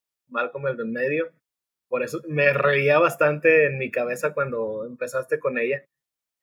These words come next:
Dice, "Ah, es", y la estoy viendo ahorita, de hecho.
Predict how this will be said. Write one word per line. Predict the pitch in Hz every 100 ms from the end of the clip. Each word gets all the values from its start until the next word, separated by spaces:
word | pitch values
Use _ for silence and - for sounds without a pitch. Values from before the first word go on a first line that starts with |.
| -
Dice, | 120 107 117
"Ah, | 113 151 151 156 143
es", | 135 - -
y | 143 160 160
la |
estoy | 151 160 170
viendo | 196 190
ahorita, | 156 202 -
de | 139 156
hecho. | -